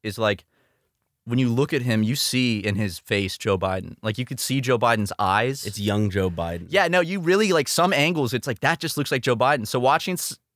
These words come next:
Speaker 1: Joe Biden's spawn that looks like him smoke crack and argue with a girl over how much crack is on the scale. He's like,
Speaker 2: Two
Speaker 1: "Two point oh six." He's like,
Speaker 2: point oh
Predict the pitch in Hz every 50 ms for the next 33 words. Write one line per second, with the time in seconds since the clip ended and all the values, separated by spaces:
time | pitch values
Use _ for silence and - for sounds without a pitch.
0 | - - - 139 135 139 127 123 123 139 139 135 117 110 - - - - 113 107
1 | 113 110 101 98 98 - 107 107 113 - - 117 104 - - 101 95 92 - -
2 | - 113 107 120 117 - - 113 110 110 110 110 - 107 95 92 87 - _ _
3 | _ _ _ _ _ - 101 117 127 120 131 131 123 123 120 120 104 113 110 110
4 | 113 113 117 110 110 98 107 104 98 101 - _ _ _ _ - - _ _ _
5 | _ _ - - 113 117 117 117 110 - - - 123 107 110 117 - 110 101 107
6 | 107 101 95 - - - 104 101 104 107 113 120 - _ _ _ _ _ _ -
7 | 123 117 123 101 - _ _ _ - - - _ _ _ _ _ _ _ _ _
8 | _ _ - - 185 190 156 - _ _ _ - - 294 - - - 277 285 285
9 | 285 277 180 170 - 311 302 285 170